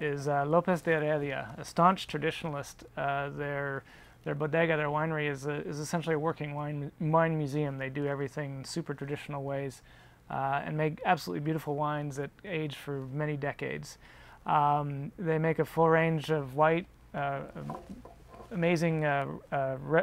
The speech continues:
rosé wine that's aged for quite a long time in barrel and in, uh, in bottle, and then a range of reds, the Crianzas, the Reservas, and the Gran Reservas. Um, and I just, they're, they really, uh,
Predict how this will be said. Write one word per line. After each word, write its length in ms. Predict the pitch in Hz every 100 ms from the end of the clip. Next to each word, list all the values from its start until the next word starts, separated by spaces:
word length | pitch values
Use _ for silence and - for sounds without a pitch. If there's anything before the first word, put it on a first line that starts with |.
| -
rosé 340 | 175 151 170
wine 260 | 165 165 170
that's 140 | 151
aged 240 | 151 151 -
for 360 | - 147 139 -
quite 120 | 156
a 60 | 147
long 260 | 147 147
time 220 | 143 147 139
in 100 | 135
barrel 380 | 143 143 151 -
and 340 | 143 139 139
in, 280 | 135 135 135
uh, 180 | 131 127
in 80 | 151
bottle, 340 | 135 143 156 165 - - - -
and 120 | 165
then 220 | 175 165
a 180 | 156 147
range 320 | 143 156 143
of 140 | 143 147
reds, 260 | 143 131
the 80 | 143
Crianzas, 720 | - 151 147 143 - 143 139 -
the 80 | 135
Reservas, 640 | 135 131 143 139 143 131
and 80 | 135
the 40 |
Gran 260 | 135 143 143
Reservas. 580 | 135 131 131 127 127 - - - - - -
Um, 480 | 131 127 127 135 -
and 420 | 147 139 135 131 -
I 140 | 143
just, 240 | 139 135 - - 170
they're, 320 | 147 139 139 196 190
they 200 | 156 147
really, 480 | 165 165 156 156
uh, 120 | -